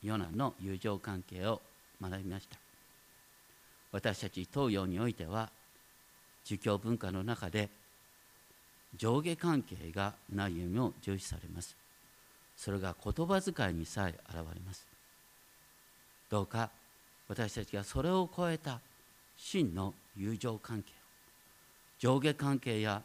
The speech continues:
男女の関係、利害関係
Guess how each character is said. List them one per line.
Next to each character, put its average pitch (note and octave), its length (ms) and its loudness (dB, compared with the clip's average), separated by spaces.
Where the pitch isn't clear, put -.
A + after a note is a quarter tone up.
男 A#2+ 280 4
女 G2+ 120 2
の G2 120 0
関 G#2+ 280 -4
係、 A2 180 -4
利 G#2+ 140 2
害 C#3+ 200 6
関 C3 260 4
係 E2 260 -8